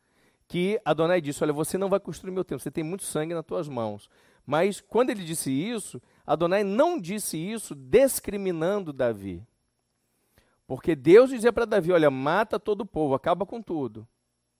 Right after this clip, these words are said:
Ok? Era guerra. Ali tinha juízo. Então,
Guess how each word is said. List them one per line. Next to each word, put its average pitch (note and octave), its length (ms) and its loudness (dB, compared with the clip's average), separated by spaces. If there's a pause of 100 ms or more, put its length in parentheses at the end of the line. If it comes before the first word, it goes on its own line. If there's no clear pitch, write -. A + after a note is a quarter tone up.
(960)
Ok? F3 440 -2 (520)
Era C#3+ 180 0
guerra. C#3+ 680 2 (1400)
Ali A#2 440 -6
tinha D3 200 -6
juízo. D3+ 720 -2 (1500)
Então, D3+ 440 -6